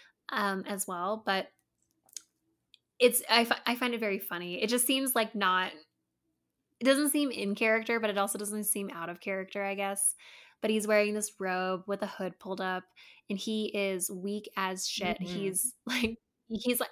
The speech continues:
Speaker 1: actively dying of cancer in front of our eyes.
Speaker 2: Yeah.
Speaker 1: He's got an oxygen tank. He's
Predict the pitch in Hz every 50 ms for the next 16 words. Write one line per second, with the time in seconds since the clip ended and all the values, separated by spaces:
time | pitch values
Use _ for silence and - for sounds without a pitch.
0 | - - 202 196 196 190 - 208 190 196 190 185 185 175 170 170 170 170 - -
1 | 175 165 170 - - 175 175 175 - 185 175 170 175 175 175 180 175 170 175 180
2 | 180 190 180 - - - 190 185 - - _ _ - - 208 196 190 185 175 185
3 | - - 180 180 175 185 - _ _ _ _ _ _ _ _ _ _ _ - 202
4 | 202 - 196 196 196 - - 208 190 202 196 196 - - 202 196 190 196 190 -
5 | 202 190 185 185 - -